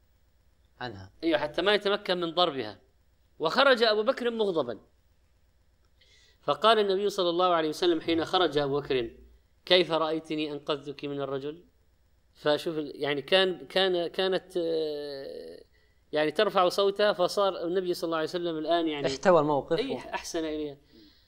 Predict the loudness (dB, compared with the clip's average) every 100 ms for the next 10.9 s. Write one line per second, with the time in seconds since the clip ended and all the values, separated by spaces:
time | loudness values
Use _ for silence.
0 | _ -2 2 2 2 -2 -4 -4 -2 0
1 | 0 -2 0 -2 -2 -14 -8 -4 -2 -2
2 | 0 0 0 0 0 2 2 2 0 -2
3 | 0 2 2 2 -2 -6 -4 -4 0 0
4 | 2 0 2 0 0 0 0 2 0 -2
5 | -2 0 0 0 -2 0 -2 0 2 2
6 | 2 0 0 0 0 0 0 -2 0 2
7 | 2 2 -4 -6 _ _ _ _ _ _
8 | _ _ _ _ _ _ _ _ _ _
9 | _ _ 2 4 6 4 2 2 2 0
10 | -2 -6 -16 _ -4 0 -2 -4 -20